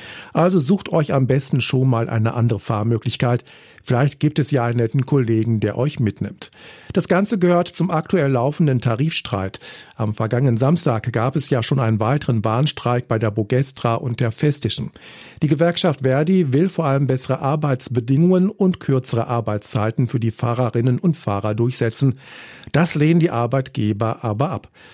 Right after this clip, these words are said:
Bis es eine Einigung gibt, drohen immer wieder Warnstreiks bei Bus und Bahn.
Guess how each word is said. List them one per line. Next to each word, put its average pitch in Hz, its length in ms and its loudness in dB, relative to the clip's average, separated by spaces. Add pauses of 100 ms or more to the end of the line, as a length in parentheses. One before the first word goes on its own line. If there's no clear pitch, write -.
(140)
Bis 180 180 2
es 214 140 0
eine 180 260 2
Einigung 151 440 2
gibt, 156 320 0
drohen 147 260 2
immer 156 300 2
wieder 117 280 0
Warnstreiks 107 680 -2
bei 107 180 -2
Bus 107 280 -4
und 127 200 -2
Bahn. 135 320 2